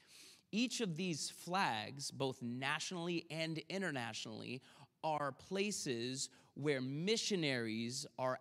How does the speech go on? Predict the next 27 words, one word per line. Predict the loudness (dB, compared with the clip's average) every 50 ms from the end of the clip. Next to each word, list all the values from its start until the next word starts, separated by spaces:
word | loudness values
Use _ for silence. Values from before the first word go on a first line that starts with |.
| 2 4
at, | 4 4 4 2 -2 -2
where | -2 0
we | 2 2 0
support. | 0 0 -2 -6 -6 -8 -8 -8 -8 -8 -12 -18 -20 -20 _ _ _ _ _ _ _ _ _ _ -20 -18 -10
So | -4 0 2 2
I | 2 2
thank | -2 -6 -2 2 4 4 4 4 2 0
you | -2 -2 -2
so | -2 -4 -4 -2 0 0 2 2 2 2
much | 2 2 2 0 0 0 -4 -6 -8
for | -4 -2 -2 0
your | 0 0 -2
generosity, | -2 -2 -2 -2 0 0 0 0 0 0 -2 -2 -6 -6 -6 -8 -10 -12 -16 -18 -20 -20 -14 _ 0
because | 0 2 2 2 0 0 0
without | -2 -2 -2 0 0 2 2 2 2 0 -4
that, | -4 -2 -2 -2 -4 -6 -10 _ _ _ _ _ -4
we | 0 0 2 2
would | 2 2 0 0
not | -2 -2 -2 -2 -2
be | -2 0 0
able | 0 -2 -2 -4
to | -2 -2 -2 -2
show | -2 -2 -4 -2 0 0 0 0 0
the | 0 0 -2
light | 0 0 -2 -2
of | -2 -2 -4
God | -2 -2 -2 -2 -4